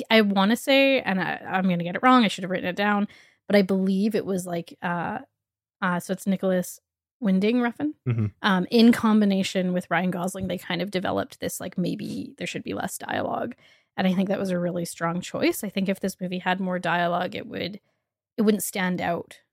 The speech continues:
Speaker 1: as its own film. And speaking of standing out as its own film, the violence,
Speaker 2: Mm-hmm.
Speaker 1: dear God, is so good.
Speaker 2: It's ve-, <laughs> it's very good, very
Speaker 1: Like,
Speaker 2: visceral.
Speaker 1: It is, and I rem-, and I remember it being violent.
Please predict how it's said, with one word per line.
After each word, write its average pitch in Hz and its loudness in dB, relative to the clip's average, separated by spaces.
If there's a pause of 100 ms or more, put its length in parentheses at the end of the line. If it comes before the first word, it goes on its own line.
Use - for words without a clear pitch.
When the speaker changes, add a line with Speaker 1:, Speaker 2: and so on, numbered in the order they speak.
(460)
Speaker 1:
as 190 2
its 190 -10
own 180 -4
film. - -6 (800)
And 208 0
speaking 330 4
of 294 6
standing 196 2
out 180 0
as 180 0
its 190 -8
own 175 -2
film, 175 -6 (360)
the 214 0
violence, 190 0 (720)
Speaker 2:
Mm-hmm. 104 -2
Speaker 1:
dear 220 6
God, 185 2
is 185 -6
so 190 -10
good. - -12 (100)
Speaker 2:
It's 123 0
ve-, 123 2 (180)
<laughs> 208 10
it's 151 4
very 120 2
good, 104 -2
very 147 8
Speaker 1:
Like, 143 2
Speaker 2:
visceral. 120 6
Speaker 1:
It - 8
is, 320 8
and 285 8
I 311 12
rem-, 294 10
and 240 6
I 262 10
remember 240 6 (100)
it 196 -4
being 220 6
violent. 180 -2